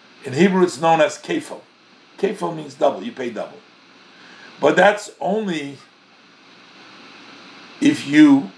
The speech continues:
broke in at night, you did it in a hidden way that nobody saw. But if you go openly in the street and steal something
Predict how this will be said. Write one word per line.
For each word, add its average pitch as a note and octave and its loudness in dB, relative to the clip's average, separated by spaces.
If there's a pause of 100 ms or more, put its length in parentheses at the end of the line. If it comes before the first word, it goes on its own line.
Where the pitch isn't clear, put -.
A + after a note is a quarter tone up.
broke D#3 2
in D#3 -4
at C3 -10
night, C#3+ -2
you A#2+ -10
did C3+ -10
it C3 -10 (400)
in A2 -16
a G#2+ -10 (1400)
hidden E3 0
way C#3+ 2
that A#2 -12
nobody C3 -4 (340)
saw. - -4 (600)
But D3+ -6
if A3 -2
you G#3 -2
go D#3 2 (800)
openly C3+ -2
in A2+ -18
the A#2+ -12
street - -4 (920)
and C3 -8
steal B3 -2
something - -4